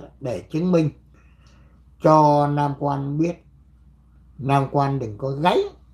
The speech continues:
chứng minh rằng là ông David Dương có những liên hệ với Cộng sản như thế nào. Thật sự rằng á, <clears throat> Nam Quan nó chỉ là muốn chữa cháy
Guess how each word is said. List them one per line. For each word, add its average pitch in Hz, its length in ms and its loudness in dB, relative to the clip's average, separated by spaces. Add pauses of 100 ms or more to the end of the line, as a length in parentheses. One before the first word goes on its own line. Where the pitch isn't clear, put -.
(420)
chứng 247 260 0
minh 185 280 6
rằng 135 240 0
là 127 80 -8
ông 147 340 -4
David 151 280 0 (100)
Dương 180 300 4 (760)
có 143 160 0
những 180 220 -2
liên 180 340 8
hệ 156 320 0 (1600)
với 143 240 2
Cộng 127 240 -6
sản 113 340 -8
như 147 140 2
thế 151 120 2
nào. 113 260 -4 (1700)
Thật 151 140 2
sự 175 260 2
rằng 156 200 0
á, 175 180 -6 (240)
<clears throat> 202 400 -2
Nam 147 340 -2
Quan 151 220 4
nó 160 80 0 (100)
chỉ 110 180 -4
là 110 320 -6
muốn 143 500 -8 (1040)
chữa 165 220 0
cháy 165 280 2